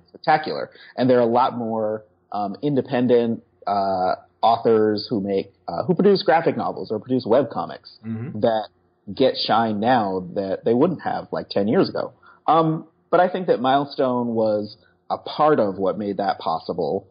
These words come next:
Speaker 1: And at the same time, Milestone is sort of a, a, a missing chapter in the history of, you know, superhero comics as this popular form that people look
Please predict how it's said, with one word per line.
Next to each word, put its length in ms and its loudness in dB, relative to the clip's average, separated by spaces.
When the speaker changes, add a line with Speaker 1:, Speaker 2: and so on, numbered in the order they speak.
Speaker 1:
And 300 4
at 160 2
the 80 -2
same 280 2
time, 300 0
Milestone 540 0
is 120 -6
sort 200 2
of 240 -4
a, 260 2
a, 260 2
a 80 0
missing 600 2
chapter 640 -2
in 140 0
the 80 0
history 500 2
of, 380 0
you 80 -4
know, 100 0
superhero 560 4
comics 460 -2
as 160 -2
this 240 -2
popular 480 0
form 480 -2
that 520 -2
people 760 0
look 400 2